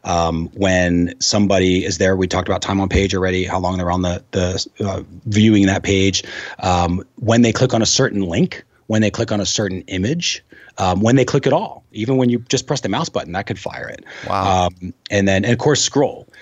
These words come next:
Speaker 1: But then there's something in Tag Manager called the data layer. And this is, again, something, you know, I, I, I sort of, I'm not a developer by any means,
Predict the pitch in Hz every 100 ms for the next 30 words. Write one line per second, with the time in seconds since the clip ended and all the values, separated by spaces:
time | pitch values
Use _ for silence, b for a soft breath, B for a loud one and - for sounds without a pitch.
0 | B 127 127 131 120 123 123 113 107 -
1 | - 175 208 185 139 - 120 113 104 95
2 | 87 104 98 90 82 90 90 82 76 71
3 | - - 98 147 208 180 131 110 101 -
4 | 92 101 95 95 90 107 - 107 104 _
5 | 113 101 107 90 85 101 117 113 101 90
6 | 90 80 82 80 82 92 90 85 78 76
7 | 80